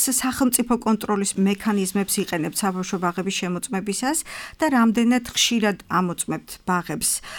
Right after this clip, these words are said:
როგორ ხორციელდება კონტროლი და როგორია შედეგები?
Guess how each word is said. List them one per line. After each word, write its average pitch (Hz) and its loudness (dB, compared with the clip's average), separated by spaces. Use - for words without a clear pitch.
როგორ 196 2
ხორციელდება 226 -2
კონტროლი 240 -2
და 359 -2
როგორია 208 0
შედეგები? 175 -4